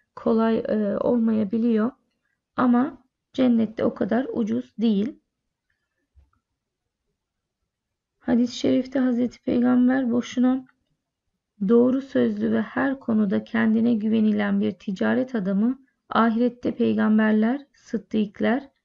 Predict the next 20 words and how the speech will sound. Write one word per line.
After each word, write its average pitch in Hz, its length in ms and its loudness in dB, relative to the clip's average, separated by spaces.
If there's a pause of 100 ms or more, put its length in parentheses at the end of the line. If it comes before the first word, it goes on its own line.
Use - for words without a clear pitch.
(160)
yani 196 220 -2
sadık 196 540 -6
olanlar, 233 580 0
doğru 196 280 -4
sözlü 214 420 -6
olanlar, 208 580 -2
Allah'a 196 400 -2
sadık 196 480 -8
olanlar 185 360 -4
anlamında 190 540 -4 (420)
ve 247 100 0
şehitlerle 254 920 0 (340)
beraber 220 440 2
olacaktır." 220 920 -4 (1600)
buyurmuyor. 208 560 0
Boşuna 240 540 -2 (120)
böyle 233 320 0
buyurmuyor 247 420 0
arkadaşlar. 208 680 -6 (760)
Cennet 214 540 -2